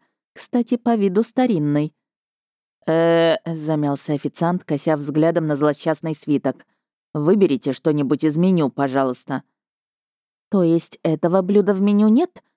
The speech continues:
вмешалась я и разочарованно поджала губы. «А мы-то думали, тут готовят по старинным рецептам этого... Ой, забыла имя,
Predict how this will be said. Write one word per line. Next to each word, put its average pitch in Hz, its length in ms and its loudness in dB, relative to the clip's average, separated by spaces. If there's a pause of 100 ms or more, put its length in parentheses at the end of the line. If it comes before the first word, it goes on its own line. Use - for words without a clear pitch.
(100)
вмешалась 160 680 0
я 147 200 -2 (260)
и 277 80 2
разочарованно 170 720 0
поджала 156 480 0
губы. 143 380 -4 (440)
«А 254 100 0
мы-то 254 340 2
думали, 247 400 2
тут 220 200 2
готовят 220 460 0
по - 100 -4
старинным 214 520 2
рецептам 214 580 0
этого... 170 640 0
Ой, 175 220 0
забыла 170 500 0
имя, 147 340 -2